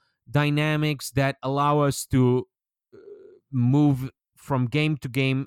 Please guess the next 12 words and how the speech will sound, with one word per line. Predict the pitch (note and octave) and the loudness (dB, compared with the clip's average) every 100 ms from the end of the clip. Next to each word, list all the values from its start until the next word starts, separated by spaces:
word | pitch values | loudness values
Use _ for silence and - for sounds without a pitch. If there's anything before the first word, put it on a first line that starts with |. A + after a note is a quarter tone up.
| - | -6
in | C3 C3 | -4 -2
equal, | D3+ - D#3 C#3 C#3 - | -4 -2 0 0 -2 -4
in | C#3 | -4
an | C3+ C3 | -4 -6
equal | C#3 D#3+ - C#3 C3+ | -2 -2 -2 -6 -4
energetic | C3 C#3+ C#3 G#2+ C3 B2+ - | -4 -2 -2 -2 -4 -4 -4
way. | B2+ A#2+ A#2+ A#2 - - _ _ _ | 0 2 0 -2 -8 -20 _ _ _
It's, | C#3+ B2 - | -8 -6 -8
you | - C#3+ | -4 -4
know, | B2 | -2
we | B2+ | -2
have | B2 C3 | -2 -4